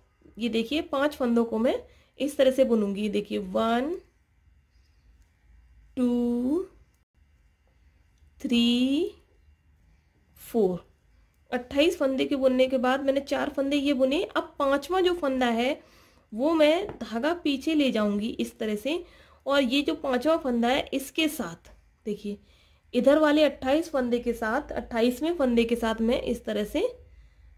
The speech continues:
बुन दूंगी, दो का एक कर दूंगी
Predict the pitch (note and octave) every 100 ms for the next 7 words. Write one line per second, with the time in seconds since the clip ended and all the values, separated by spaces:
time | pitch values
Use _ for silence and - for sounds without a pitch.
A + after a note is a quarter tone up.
0 | - G#3+ F#3+ F3+ F3 - F3 - - _
1 | _ _ _ F3+ A3+ A3 F4 - - G#3+
2 | - A#3 - C3 B2+ F3